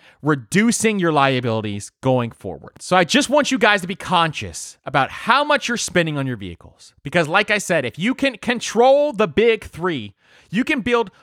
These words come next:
real wealth about, around that decision. And if you make good decisions about your vehicles, you drive them for a long time, you buy them with assets, then you can have nice vehicles, really nice vehicles, and still build wealth at the same time.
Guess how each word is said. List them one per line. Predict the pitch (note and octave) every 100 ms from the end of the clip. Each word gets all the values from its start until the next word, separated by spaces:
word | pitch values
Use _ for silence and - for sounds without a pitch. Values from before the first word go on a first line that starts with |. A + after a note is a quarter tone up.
| _
real | A#2+ B2+ F#3 B3+ B3+ C4 B3+ - -
wealth | B2 D3 G#3+ F#3 E3
about, | C3+ C3+ C#3+
around | D3+ C#3
that | C3 B2+
decision. | - A#2 - C#2+ -
And | C#3+
if | F3+
you |
make | D#4 A3+
good | B2 G3 G#3
decisions | A3 G3+ F#3+ F3
about | F3 E3+
your | C#3+
vehicles, | C3 D3+ D#3+ D3+ - _
you | A2+
drive | A2 D3 E3 E3
them | D#3
for | D#3
a | D3+
long | C#3+ C#3+ C#3
time, | C#3+ C3 C#3 C#3 -
you | B2 A2
buy | - F3+ F#3+ F3+
them | E3+
with | D#3 C#3
assets, | C3 C3 - C#3 B2+ - - _
then | E3+ G#3+
you |
can | D4 D4
have | - G3 G#3 A3+ G#3+ D3+
nice | D#3 D3 F3 -
vehicles, | A2+ B2 E3 G#3+ A#3+ - - _ _ _ C3+
really | F3 F#4 F4+
nice | F#3 B2 -
vehicles, | A#2+ G#2+ - A2 G#2+ - _ _ -
and | E3+
still | - - A#3+ A#3+
build | F#3+ G3 F3
wealth | D#3+ C#3
at | C3+
the | A#2
same | - G#2+ G2
time. | G#2+ F#2 D2+